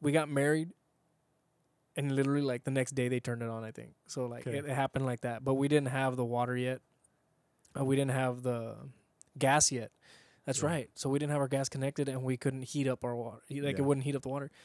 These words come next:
Speaker 1: So we had this electrical little stove
Speaker 2: Mm-hmm.
Speaker 1: that we would put water in there, and we'd heat it up and then pour it into a big bucket.
Speaker 2: Yeah.
Speaker 1: And we'd, like, and that's how we took, like, a
Speaker 2: Yeah.
Speaker 1: shower forever.
Speaker 2: Mm-hmm.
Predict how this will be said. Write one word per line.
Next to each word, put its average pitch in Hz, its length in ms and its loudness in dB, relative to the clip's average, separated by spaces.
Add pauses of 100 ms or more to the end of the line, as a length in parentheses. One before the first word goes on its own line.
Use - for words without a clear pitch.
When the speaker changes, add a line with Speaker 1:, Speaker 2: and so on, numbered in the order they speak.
(160)
Speaker 1:
So - 160 2
we 143 80 8
had 139 160 6
this 139 140 2
electrical 127 760 0
little 135 200 -10
stove 131 540 -2
Speaker 2:
Mm-hmm. 143 260 -2
Speaker 1:
that 131 120 8
we 127 60 8
would 131 160 6
put 135 80 2
water 127 300 2
in 127 100 0
there, 127 120 0
and 123 80 -2
we'd 123 120 -4
heat 127 220 -2
it 127 60 2
up 127 220 -2
and 127 120 -4
then 123 100 -2
pour 127 220 -4
it 123 80 -2
into 123 200 -2
a 120 40 0
big 120 200 -4
bucket. 123 400 -4
Speaker 2:
Yeah. 135 120 -4
Speaker 1:
And 120 100 0
we'd, 131 220 -4
like, 127 180 -4
and 143 160 -2
that's 131 140 2
how 131 100 2
we 127 80 0
took, 127 160 -8
like, 127 140 -8
a - 40 -6
Speaker 2:
Yeah. 110 40 -4
Speaker 1:
shower 123 180 -4
forever. 135 360 -4
Speaker 2:
Mm-hmm. 165 80 0